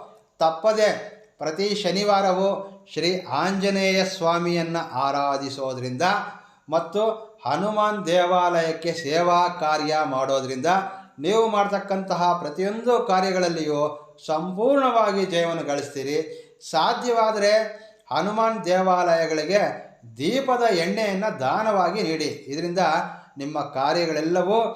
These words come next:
ನಿರ್ವಿಘ್ನವಾಗಿ ನಡೆಯುತ್ತವೆ. ವೀಕ್ಷಕರೇ, ತಾವು ತಮ್ಮ ವೈಯಕ್ತಿಕ ಜಾತಕ ಫಲಗಳನ್ನು ತಿಳಿಯಲು ಬಯಸಿದ್ದೇ ಆದಲ್ಲಿ ನಿಮ್ಮ ಜನ್ಮ ದಿನಾಂಕ ಮತ್ತು ಜನ್ಮ ಸಮಯದೊಂದಿಗೆ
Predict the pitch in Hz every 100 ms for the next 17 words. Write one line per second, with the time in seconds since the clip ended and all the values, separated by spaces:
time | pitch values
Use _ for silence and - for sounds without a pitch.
0 | - - 120 117 147 175 233 208 196 226
1 | 208 196 185 233 190 180 165 151 151 113
2 | - - _ _ _ _ _ 190 226 240
3 | 226 196 202 202 - - _ _ _ _
4 | _ _ - _ _ _ _ 170 208 240
5 | 220 214 214 - - - 170 190 190 147
6 | 156 247 254 254 247 233 160 165 202 233
7 | 220 208 190 190 185 180 180 180 160 180
8 | 175 170 180 175 113 131 156 175 156 160
9 | 165 165 135 139 135 147 254 - - -
10 | _ _ _ _ _ _ 151 214 226 208
11 | 170 202 226 196 185 180 175 156 151 -
12 | 143 143 170 147 131 185 220 220 180 170
13 | 165 151 156 156 180 214 -